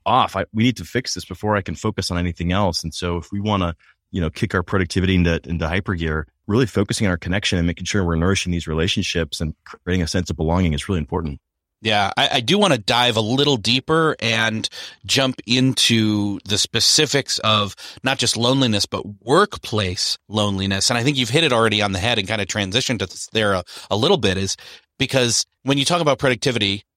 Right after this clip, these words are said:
Speaker 2: one of the main words that comes up is focus. And one of the main things that comes up with focus is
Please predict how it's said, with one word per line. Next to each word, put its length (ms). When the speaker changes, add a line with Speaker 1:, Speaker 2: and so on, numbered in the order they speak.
Speaker 2:
one 140
of 60
the 60
main 300
words 260
that 120
comes 220
up 300
is 160
focus. 540
And 280
one 120
of 60
the 60
main 240
things 180
that 120
comes 200
up 160
with 100
focus 460
is 380